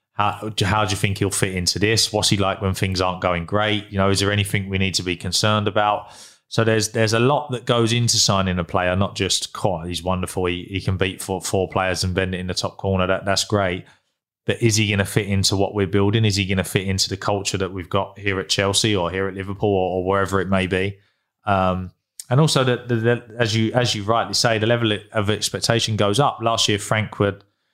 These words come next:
had a transfer ban. He had a team of very young players that were sort of forced upon him because he, he couldn't sign anyone.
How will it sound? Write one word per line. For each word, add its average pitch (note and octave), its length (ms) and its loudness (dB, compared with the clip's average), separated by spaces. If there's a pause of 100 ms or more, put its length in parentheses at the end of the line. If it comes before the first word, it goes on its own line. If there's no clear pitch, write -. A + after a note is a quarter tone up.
(240)
had A2 140 0
a G#2 40 2
transfer G2+ 520 0
ban. G2 320 0
He G#2+ 60 2
had G2 140 0
a F#2 40 -6
team G#2+ 300 2
of F#2+ 80 0
very G#2+ 280 0
young G2+ 220 0
players G2+ 380 0
that A2 80 2
were G#2 80 -4
sort G2+ 260 0
of - 60 -4
forced A2 300 0
upon G2 240 2
him G#2+ 120 0
because E3+ 240 4
he, B2+ 100 2
he G#2+ 100 -6
couldn't G#2+ 240 0
sign G#2+ 320 2
anyone. F#2+ 320 2